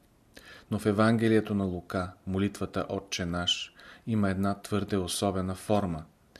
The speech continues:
която не проличава в обикновената Библия, защото "Отче наш" у Лука е различна от формата, която тя има у Матей.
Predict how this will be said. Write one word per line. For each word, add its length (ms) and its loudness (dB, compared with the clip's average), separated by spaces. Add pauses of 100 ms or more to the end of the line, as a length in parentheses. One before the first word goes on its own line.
(280)
която 400 0
не 140 -2
проличава 720 -2
в 100 -14
обикновената 760 -4
Библия, 520 -4
защото 560 -6
"Отче 420 -6
наш" 560 -6
у 80 -10
Лука 500 -6 (680)
е 160 -4
различна 580 -2
от 120 -8
формата, 540 -2
която 400 -4
тя 260 -4
има 240 -4
у 100 -4
Матей. 500 -8